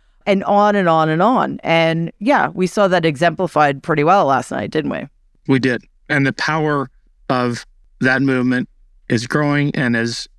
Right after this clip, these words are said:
Speaker 2: you put it in another recent interview, white supremacy is now the political platform of one of our two major political parties. It is not indicative of where a majority of Americans are, but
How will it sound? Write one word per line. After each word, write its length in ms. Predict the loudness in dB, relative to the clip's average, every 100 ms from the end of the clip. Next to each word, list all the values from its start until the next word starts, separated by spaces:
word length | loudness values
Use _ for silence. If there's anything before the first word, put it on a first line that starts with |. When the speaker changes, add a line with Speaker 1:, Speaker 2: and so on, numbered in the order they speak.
| _ _ -2
Speaker 2:
you 420 | 0 2 0 -4 -12 _ -4
put 160 | 0
it 160 | 0 -4 -12 _ _
in 140 | 0 2
another 340 | 0 0 -2
recent 340 | -2 -2 -2 -2
interview, 440 | -2 0 0 0
white 340 | -2 -2 -2
supremacy 840 | -4 -6 -2 -2 -2 -2 -2 -2 -6 _ _ _ _ _
is 180 | -4 0
now 300 | 2 2 0
the 160 | -2 -4
political 540 | -2 -2 -2 -2 -4
platform 720 | -2 -4 -2 -2 -2 0 -2 -6 _ _ _ _ -4
of 100 | 0
one 180 | 0 0
of 100 | -2
our 140 | -4
two 360 | -2 -2 0 -2 -2
major 540 | 0 0 0 -2 -4 -8 _
political 400 | -2 0 0 -4
parties. 400 | -6 -4 -6 -8 -14 _ _ _ _ -2
It 160 | 0
is 180 | 0 0
not 380 | -2 0 -2 -2 -6 _
indicative 600 | -2 0 0 -2 -2 -2
of 120 | -2 -2
where 280 | 0 0
a 80 | 0
majority 520 | 0 -2 -2 0 0
of 100 | -2
Americans 600 | -2 0 0 -2 -2 -2 -2
are, 400 | -2 -4 -6 -6
but 360 | -6 -4 -4